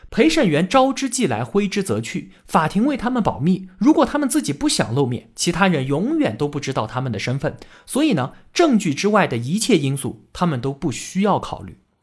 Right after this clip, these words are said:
如果说司法制度的出发点就是限制公权力，保障公民的自由和权利，那么陪审团制度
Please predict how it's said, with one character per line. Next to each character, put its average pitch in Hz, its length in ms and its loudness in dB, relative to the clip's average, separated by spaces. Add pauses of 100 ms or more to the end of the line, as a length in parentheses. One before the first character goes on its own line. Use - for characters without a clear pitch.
(400)
如 214 160 2
果 190 120 2
说 - 340 -8
司 294 240 0
法 170 160 2
制 196 160 -2
度 165 140 -4
的 120 80 -6
出 117 160 -6
发 180 160 4
点 - 200 -4 (200)
就 233 180 4
是 170 160 0
限 190 260 0
制 143 140 -4
公 202 240 2
权 104 240 0
力， 101 160 -6 (220)
保 151 240 4
障 190 220 2
公 302 220 -2
民 220 160 4
的 139 80 0
自 147 220 -2
由 120 100 0
和 117 140 -4
权 101 240 -4
利， 104 220 -8
那 294 100 0
么 269 100 4
陪 202 200 0
审 170 180 0
团 113 180 -4
制 208 160 0
度 117 180 -8